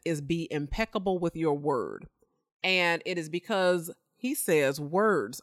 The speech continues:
are incredibly powerful. They can be used for good or to hurt others or ourselves. So basically what I'm about to read to you is from his book, The Four Agreements, but I feel like it directly parallels and paraphrases exactly what I just read to you from James.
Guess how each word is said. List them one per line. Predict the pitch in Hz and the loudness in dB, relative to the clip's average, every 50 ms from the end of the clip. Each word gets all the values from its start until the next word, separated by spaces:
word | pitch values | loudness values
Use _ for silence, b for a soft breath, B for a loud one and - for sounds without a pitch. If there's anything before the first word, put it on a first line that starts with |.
| _ | _
are | - 160 147 104 | 0 2 2 2
incredibly | 156 160 151 - - 202 196 208 208 190 202 202 | 0 -2 -4 -4 -2 -2 0 0 0 -2 -2 -2
powerful. | - - - - 208 196 165 127 127 151 - 147 127 - - - - _ _ _ _ _ _ _ - | -2 0 0 2 2 2 2 2 -2 -4 -6 -6 -6 -6 -6 -10 -14 _ _ _ _ _ _ _ -4
They | 156 170 185 | 0 2 2
can | 196 - 220 202 | 2 2 0 0
be | 180 190 185 | 0 0 -2
used | 180 180 196 196 196 196 - - | 0 0 0 0 0 -2 -4 -4
for | - 175 151 | -4 -4 -4
good | 151 156 185 196 214 240 254 277 330 330 - _ _ _ _ _ _ _ | -2 0 0 2 2 2 2 0 -4 -6 -10 _ _ _ _ _ _ _
or | - 196 202 - | 2 2 2 2
to | - 196 175 | 2 0 -2
hurt | - - 226 220 214 - _ | 0 2 2 2 2 0 _
others | - 208 226 214 226 226 226 220 - | 2 2 4 4 4 2 2 2 0
or | - 185 185 - - | 0 2 2 2 2
ourselves. | 185 175 175 - - 196 170 151 117 107 - - | 2 0 0 0 0 0 2 2 2 0 -2 0
So | - 214 185 | 0 0 2
basically | 175 214 262 294 - 302 277 | 4 4 2 2 2 0 0
what | 254 233 220 | 2 2 2
I'm | 202 202 | 2 2
about | 185 185 185 180 180 | 2 2 2 2 2
to | - 170 | 2 0
read | 156 170 180 180 180 175 - - _ _ - - | 0 0 0 0 -2 -4 -8 -12 _ _ -2 0
to | - 233 | 0 2
you | 214 196 208 208 190 | 0 0 0 0 0
is | 165 - - | -2 -2 -2
from | - 202 185 175 170 175 | 0 2 2 2 2 0
his | 185 175 165 | -2 -4 -4
book, | 156 160 180 175 - | -2 -2 -2 -2 -2
The | - 165 | -6 -4
Four | - 202 185 175 | 0 2 4 4
Agreements, | 165 147 170 175 185 185 180 - | 4 4 2 2 2 0 -2 -2
but | - 170 - | -2 0 2
I | - - - | 2 2 0
feel | - - 202 190 180 | 0 0 0 2 2
like | 175 170 170 - | 2 2 0 0
it | - 185 180 156 139 | -2 -2 -2 0 0
directly | 175 160 147 147 180 202 - - 208 196 185 | -2 -2 0 2 0 0 0 -2 -4 -4 -4
parallels | - - - 208 202 202 190 175 165 170 170 165 160 - | -4 -4 0 0 2 2 2 2 4 4 4 2 2 0
and | 110 147 147 | -2 -4 -4
paraphrases | - - 196 180 170 160 - - 170 170 165 156 156 - | -4 -2 0 0 0 0 0 0 0 0 0 0 -4 -6
exactly | - 165 160 147 143 165 156 160 - 180 165 | -6 -6 -6 -2 0 0 0 0 0 -2 -2
what | 151 160 151 | 0 2 0
I | 147 143 | 0 0
just | 151 147 147 | -2 -4 -4
read | 143 156 151 151 147 | 0 0 0 0 0
to | - 156 | -2 -4
you | 143 139 | -4 -4
from | 135 - 139 151 | -4 -4 -4 -4
James. | 143 151 131 95 76 76 73 - - - | -2 -2 -2 -2 -4 -6 -8 -12 -16 -18